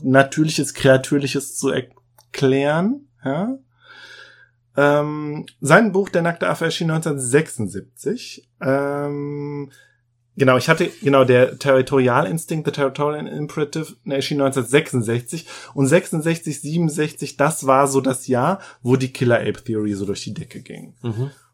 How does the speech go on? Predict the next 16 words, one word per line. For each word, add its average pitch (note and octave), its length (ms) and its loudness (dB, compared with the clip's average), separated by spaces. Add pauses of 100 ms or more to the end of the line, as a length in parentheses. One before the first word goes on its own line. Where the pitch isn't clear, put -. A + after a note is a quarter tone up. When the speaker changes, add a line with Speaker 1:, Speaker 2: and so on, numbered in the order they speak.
(200)
Speaker 1:
Und G3 540 0 (260)
der C3 100 6
dritte D#3 320 4
im A#2+ 180 2
Bunde A#2+ 300 0
ist - 220 -6
der C3 80 -2
Konrad C3 440 0
Lorenz. B2+ 800 2 (360)
Speaker 2:
Ah. - 300 2 (580)
Speaker 1:
Was, B2 480 -8
was D3+ 200 0
assoziierst D#3 600 4
du D3+ 80 2
mit C3+ 200 2
dem? G#2 460 0